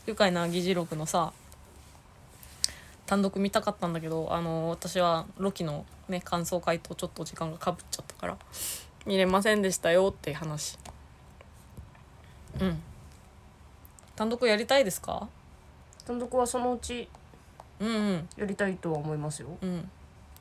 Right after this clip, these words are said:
Speaker 1: なんか、なかなかライブね、本数も、まあね、少ないので。<laughs> こんなもんかな。
Speaker 2: うん。
Speaker 1: はい。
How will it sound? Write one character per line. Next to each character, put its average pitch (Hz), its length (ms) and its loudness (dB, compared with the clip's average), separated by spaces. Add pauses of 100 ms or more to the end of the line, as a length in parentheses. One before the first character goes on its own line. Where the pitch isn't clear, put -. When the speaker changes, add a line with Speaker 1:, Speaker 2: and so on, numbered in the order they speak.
(720)
Speaker 1:
な 208 80 0
ん 202 40 0
か、 170 100 2
な 185 120 2
か 233 100 4
な 247 140 4
か 226 340 4 (840)
ラ 185 140 2
イ 196 40 2
ブ 196 380 0 (500)
ね、 180 160 -4 (160)
本 185 160 0
数 180 260 -4
も、 151 220 -6 (2750)
ま 190 120 -8
あ - 20 -8
ね、 202 320 2 (520)
少 - 260 2
な 185 140 4
い 247 60 6
の 254 100 8
で。 - 300 6 (840)
<laughs> - 1080 -20
こ - 60 -6
ん 190 60 0
な 196 80 4
も 226 100 4
ん 247 80 2
か 190 120 6
な。 208 440 8 (140)
Speaker 2:
う - 20 -4
ん。 202 280 -2 (260)
Speaker 1:
は 185 300 6
い。 - 100 2